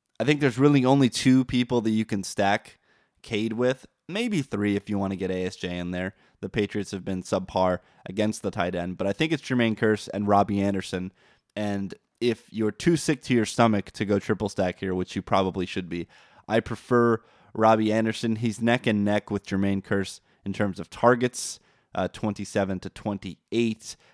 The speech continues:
But Anderson is the deep threat. He's the guy that caught the long touchdown against Jacksonville, uh, or excuse me, uh, the long touchdown in week, uh, I forget which week it was, but he caught the long touchdown, and then he caught the forty-yarder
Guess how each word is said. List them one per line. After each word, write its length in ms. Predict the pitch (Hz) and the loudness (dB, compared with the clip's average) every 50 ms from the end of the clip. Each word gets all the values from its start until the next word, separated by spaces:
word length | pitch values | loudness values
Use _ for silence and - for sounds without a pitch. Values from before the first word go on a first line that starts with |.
| _ _ - | _ _ -2
But 180 | - 107 101 - | -2 -2 -2 0
Anderson 540 | 117 123 127 127 123 113 - - 110 107 - - | 0 2 2 2 2 0 -2 -2 -4 -6 -6 -4
is 400 | - 117 120 113 113 107 98 - - - | 2 4 4 4 4 2 -2 -6 -10 -6
the 140 | 107 104 98 | -4 -4 -4
deep 320 | 85 - 110 110 95 - | -2 -4 -4 -4 -4 -6
threat. 360 | - 104 101 104 104 107 92 | -6 -2 0 0 0 0 -4
He's 280 | - - 113 113 101 95 | -6 -6 -6 -6 -6 -6
the 100 | - 104 | -8 -6
guy 260 | 92 104 101 101 101 | -4 -2 -2 -2 -2
that 180 | 95 95 92 - | -2 -6 -8 -4
caught 360 | - 101 95 95 95 - - _ _ _ _ - | -2 0 2 2 0 -2 -8 _ _ _ _ -8
the 160 | 98 110 113 | 0 2 2
long 380 | 110 110 110 107 107 104 107 101 | 4 6 6 6 6 4 2 0
touchdown 680 | - 113 101 95 - - - 101 98 98 98 98 98 - - | 0 0 0 0 -2 -2 0 0 0 2 0 -2 -4 -6 -8
against 580 | 104 95 98 104 104 104 - - - - - - 92 | -8 -2 0 0 2 0 -2 -6 -12 -16 -18 -10 -2
Jacksonville, 880 | 98 107 101 98 101 - - - 104 92 90 98 95 95 95 92 - _ _ _ _ _ _ - - | 2 4 6 4 4 2 -2 -4 -4 -2 0 2 2 2 2 0 -4 _ _ _ _ _ _ -6 -2
uh, 460 | 101 98 95 95 92 92 92 82 - _ - | 0 2 2 2 0 0 -2 -4 -6 _ -2
or 100 | 127 131 | 0 0
excuse 260 | 117 - - 131 120 | 0 0 -4 -4 -2
me, 220 | 113 110 104 101 98 | -2 -2 0 0 0
uh, 180 | 95 95 95 - - | 0 -2 -2 -4 -4
the 100 | - 107 | -2 0
long 240 | 107 110 107 107 104 | 2 4 4 2 2
touchdown 640 | - 117 104 - - - 104 98 98 95 95 92 - - - | 2 0 -2 -2 0 -2 0 0 0 0 -2 -6 -8 -8 -4
in 360 | 104 101 95 95 92 92 - - _ - | -4 -2 -2 -2 -4 -6 -8 -12 _ -18
week, 460 | - 92 95 104 104 101 92 - - - _ _ _ _ _ _ - - | -14 -8 -4 -2 -2 -2 -4 -8 -18 -20 _ _ _ _ _ _ -16 -14
uh, 220 | - 107 110 117 - | -14 -12 -12 -14 -16
I 40 | - | -14
forget 220 | - - 110 110 | -8 -6 -4 -2
which 220 | 104 98 95 - - | -2 -4 -6 -4 -6
week 160 | 107 98 - | -6 -4 -2
it 40 | 104 | -2
was, 180 | 95 98 95 | -2 -2 -2
but 80 | - 107 | -4 -8
he 40 | 101 | -4
caught 220 | - - 123 107 | 2 2 2 4
the 60 | 127 | 4
long 160 | 120 113 110 104 | 0 2 2 2
touchdown, 340 | - 104 - - 107 101 | 0 -2 0 0 0 0
and 80 | 98 98 | 0 0
then 60 | 98 | -2
he 60 | 98 | -2
caught 200 | - - 110 101 | 2 2 0 0
the 60 | - - | 0 -4
forty-yarder 760 | - 127 123 120 113 104 101 101 101 101 98 95 95 87 | 2 6 6 6 6 6 6 6 6 6 6 4 0 -4